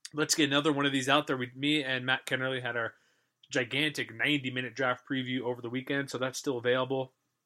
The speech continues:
Again, Blog Talk Radio, preferred place to go find that.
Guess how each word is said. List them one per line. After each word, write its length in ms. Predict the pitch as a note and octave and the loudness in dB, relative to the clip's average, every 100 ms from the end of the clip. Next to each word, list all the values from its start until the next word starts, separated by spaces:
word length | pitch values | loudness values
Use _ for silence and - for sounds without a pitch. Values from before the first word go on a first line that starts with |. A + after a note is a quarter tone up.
| _ _ - | _ _ -6
Again, 300 | C#3 B2+ G#2+ | -2 -2 -2
Blog 220 | A#2 B2 | 2 2
Talk 220 | C3 A#2 C3 | 2 -2 0
Radio, 240 | A#2+ A#2 | 0 0
preferred 380 | A2+ A2 B2+ A#2 | -4 -6 -6 -4
place 260 | A#2 A#2 | -6 -4
to 80 | - | -6
go 140 | A#2 G#2+ | -8 -4
find 320 | B2+ C#3 C3+ | 0 2 2
that. 300 | C3 - | 0 0